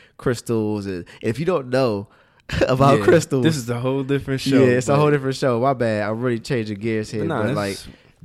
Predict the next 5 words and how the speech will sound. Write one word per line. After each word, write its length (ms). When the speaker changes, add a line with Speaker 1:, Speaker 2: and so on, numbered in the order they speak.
Speaker 1:
the 80
crystals 760
are 540
Speaker 2:
It's 140
witchcraft. 500